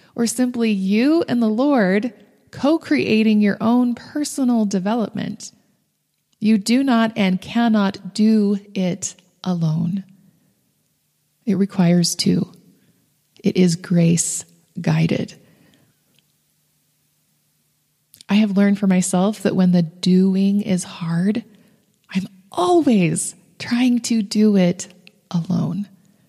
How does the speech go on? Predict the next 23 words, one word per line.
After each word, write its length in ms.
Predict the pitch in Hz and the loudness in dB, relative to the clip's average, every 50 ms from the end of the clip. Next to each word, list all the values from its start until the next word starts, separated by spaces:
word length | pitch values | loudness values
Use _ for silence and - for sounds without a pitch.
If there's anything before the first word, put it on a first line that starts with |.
| _ _ _ _ _ _ _ _ _ _ _ _ _ _ _ _ _ - | _ _ _ _ _ _ _ _ _ _ _ _ _ _ _ _ _ -2
Every 240 | 214 220 220 247 247 | 0 2 2 2 2
part 240 | 226 - - 202 208 | 0 0 0 0 0
of 120 | 202 202 | 0 0
creation 480 | - - 196 185 180 190 - - 202 190 | 0 0 2 2 2 2 2 0 0 0
is 200 | 196 180 165 - | 0 -2 0 0
meant 220 | 180 175 180 - | 0 0 0 -4
to 80 | - - | -6 -6
be 120 | - 185 | -4 -4
done 500 | 175 - 175 156 156 156 151 156 165 165 - - _ _ | -4 -2 -2 -2 -2 -2 -2 -2 -4 -6 -10 -16 _ _
together. 760 | - - - 175 156 - 175 185 214 233 151 - 214 208 - _ _ _ _ _ _ _ _ _ _ _ _ _ _ _ _ _ _ _ _ _ _ _ | -10 -6 -4 -4 -4 -4 -4 -6 -6 -8 -8 -10 -10 -12 -16 _ _ _ _ _ _ _ _ _ _ _ _ _ _ _ _ _ _ _ _ _ _ _
When 140 | - 226 220 | -6 -2 -2
I 80 | 233 247 | -2 0
try 180 | - 269 269 | 0 0 0
to 80 | 254 262 | 0 2
do 140 | 220 254 254 | 2 2 2
it 100 | 240 - | 2 2
all 160 | 226 233 233 | 2 2 4
myself, 640 | 240 233 233 226 - 208 196 208 233 269 254 - | 4 2 2 0 0 -2 0 0 0 0 0 0
I'm 180 | 233 214 208 196 | 0 0 0 0
working 320 | 208 226 262 240 - 311 | 0 -2 -2 -4 -6 -6
against 340 | 311 302 247 294 302 - - | -4 -4 -2 -2 -2 -4 -4
natural 440 | 240 254 262 277 - - 277 262 240 | -2 -2 -2 -2 -4 -2 -2 -2 -2
law. 480 | 233 226 233 269 - 247 180 - - | -4 -4 -4 -4 -4 -4 -4 -6 -8